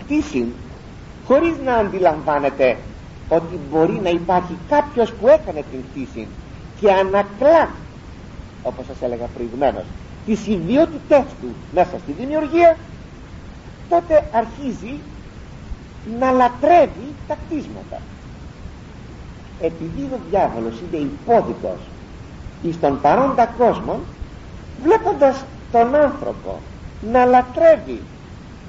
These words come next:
τα κτίσματα, να λατρεύει το δέντρο, να λατρεύει το ποτάμι, να λατρεύει το βουνό, την πέτρα, τότε,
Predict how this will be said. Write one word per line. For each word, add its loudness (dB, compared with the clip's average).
τα -4
κτίσματα, -8
να -6
λατρεύει 0
το -6
δέντρο, -6
να 0
λατρεύει 4
το 0
ποτάμι, 0
να 4
λατρεύει 2
το 4
βουνό, 2
την -6
πέτρα, 4
τότε, 6